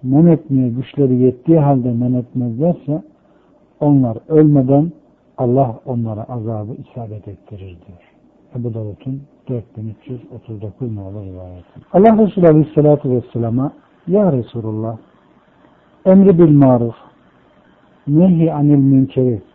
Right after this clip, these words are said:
ne zaman bırakırız diye soruyorlar. Allah Resulü Aleyhisselatü Vesselam diyor ki, "Sizden önceki ümmetlerde ortaya çıkan,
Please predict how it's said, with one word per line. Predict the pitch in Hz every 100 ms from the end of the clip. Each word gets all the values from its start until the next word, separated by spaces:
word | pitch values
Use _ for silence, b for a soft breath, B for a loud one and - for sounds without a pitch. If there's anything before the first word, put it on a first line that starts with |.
| _ _ _ _ _ -
ne | 220
zaman | 208 156 131 117
bırakırız | 117 113 123 113 104
diye | 123
soruyorlar. | 127 - 117 107 101 95 92 - _
Allah | 127 139 143
Resulü | 139 113 120
Aleyhisselatü | 117 117 - 113 113 -
Vesselam | 110 - 113 107 104
diyor | 117 143
ki, | - 101 92 _ _
"Sizden | 147 143 196
önceki | 175 143 135 131 180
ümmetlerde | 147 135 127 123 131 123 120
ortaya | 120 117 120 120
çıkan, | - - 143 160 202